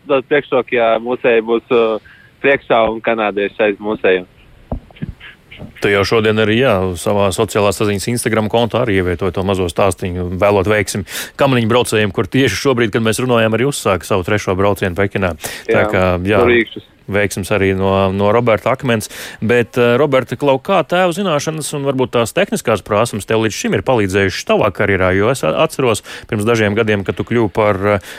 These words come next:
Speaker 2: mm, eh, pasaules čempionu U divdesmit trīs vecuma grupā, tad tu rādīji savu sarkano raķeti, savu laivu. Tur jau arī tēva roka taču bija pielikta.
Speaker 1: Jā, nu, to laivu vin-,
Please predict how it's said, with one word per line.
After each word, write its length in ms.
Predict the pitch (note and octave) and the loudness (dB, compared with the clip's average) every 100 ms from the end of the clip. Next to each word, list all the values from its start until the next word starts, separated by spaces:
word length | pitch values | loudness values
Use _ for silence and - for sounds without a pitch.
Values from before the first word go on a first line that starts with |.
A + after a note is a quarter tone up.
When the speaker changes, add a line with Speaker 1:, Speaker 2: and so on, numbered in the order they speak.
| - | -12
Speaker 2:
mm, 480 | G2+ G2+ G2 G2 G2 | -8 -6 -4 -4 -2
eh, 360 | F#2+ G2 F#2+ F#2+ F2+ | 0 0 2 0 0
pasaules 400 | A2 - G2 - | -2 0 0 0
čempionu 480 | A2 A2 G#2 G2 | -2 2 2 2
U 80 | G#2+ | 0
divdesmit 380 | A2 A2+ G2 G2+ | 0 -2 -4 -4
trīs 220 | C#3+ B2 | -2 0
vecuma 260 | C3+ - A#2+ | 0 0 0
grupā, 300 | C3+ B2 A2 | 0 2 0
tad 220 | G2+ G#2+ G2 | 2 -4 -2
tu 140 | A2+ A2+ | -2 2
rādīji 400 | C3 C#3 G2+ - | 2 2 0 0
savu 100 | G2 | 0
sarkano 340 | B2 A#2 G#2+ G2 | 0 0 0 2
raķeti, 400 | A#2+ - F#2+ - | 0 0 -4 -4
savu 300 | - F#2 F#2 | -4 -2 2
laivu. 420 | F#2+ G#2 A#2 G2+ - - - | 4 4 2 -2 -8 -20 -8
Tur 160 | B2+ A#2+ | -2 0
jau 80 | E3 | 2
arī 140 | A2+ | 0
tēva 240 | G2+ F#2+ G2 | 0 0 2
roka 240 | G2+ - | 0 -2
taču 140 | F2+ | -12
bija 100 | F2 | -10
pielikta. 460 | - F2+ D#2+ - - _ _ _ _ _ _ _ _ - - _ _ _ - | -6 -8 -8 -18 -20 _ _ _ _ _ _ _ _ -20 -20 _ _ _ -4
Speaker 1:
Jā, 380 | B2+ B2+ C3+ A2+ - - - - | 2 4 4 2 -2 -20 -8 0
nu, 100 | E3+ F#3 F#3+ F#3+ F#3 F3 - _ _ _ _ _ _ _ _ - | 4 4 4 4 2 -2 -10 _ _ _ _ _ _ _ _ -12
to 100 | C3 | -6
laivu 380 | C#3 D#3 E3 D3+ | -2 -2 -2 -8
vin-, 220 | D3+ D3+ | -14 -16